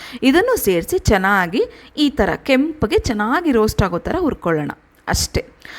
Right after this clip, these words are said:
ನೋಡಿ, ಎಲ್ಲ ಡ್ರೈ ಫ್ರೂಟ್ಸ್‌ನ ನಾನೊಂದು ಕಡಾಯಿಗೆ ಹಾಕ್ಕೊಂಡು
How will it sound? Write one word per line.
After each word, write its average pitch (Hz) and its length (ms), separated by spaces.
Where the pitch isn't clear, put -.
ನೋಡಿ, 240 220
ಎಲ್ಲ 208 260
ಡ್ರೈ 214 240
ಫ್ರೂಟ್ಸ್‌ನ 190 420
ನಾನೊಂದು 185 300
ಕಡಾಯಿಗೆ 196 360
ಹಾಕ್ಕೊಂಡು 208 460